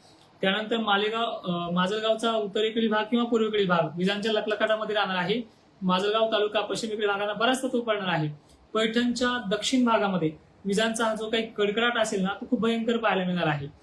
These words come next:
तिथे सुद्धा पाऊस आगमन आहे. पाथर्डी परिसरात आणि पैठणच्या काही कॅम्बिनेशन भागामध्ये आज सकाळपर्यंत मुसळधार पावसाची हजेरी लागणार आहे. मान्य आहे, गावं घेईल पंधरा, वीस, पंचवीस,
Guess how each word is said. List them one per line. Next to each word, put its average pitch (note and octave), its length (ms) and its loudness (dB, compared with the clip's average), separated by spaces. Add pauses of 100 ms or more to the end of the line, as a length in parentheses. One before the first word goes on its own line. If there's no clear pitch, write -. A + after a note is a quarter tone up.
(280)
तिथे G#3 220 8
सुद्धा G3+ 340 0
पाऊस G3+ 340 2
आगमन F#3 260 2
आहे. F#3 440 0 (180)
पाथर्डी A#3 500 2
परिसरात A3+ 640 0
आणि F#3 180 -2
पैठणच्या G#3+ 520 0
काही A3+ 300 0
कॅम्बिनेशन A3 600 -2
भागामध्ये F#3+ 680 0 (120)
आज G3 280 2
सकाळपर्यंत G3 760 -4
मुसळधार G#3+ 460 -2
पावसाची F#3+ 360 -4
हजेरी E3+ 260 0
लागणार D3 220 0
आहे. C#3 160 -6 (360)
मान्य G3+ 260 2
आहे, G3+ 260 2 (360)
गावं F#3+ 280 2
घेईल G3+ 220 2
पंधरा, F#3+ 420 0
वीस, G3 240 -4
पंचवीस, F#3+ 400 0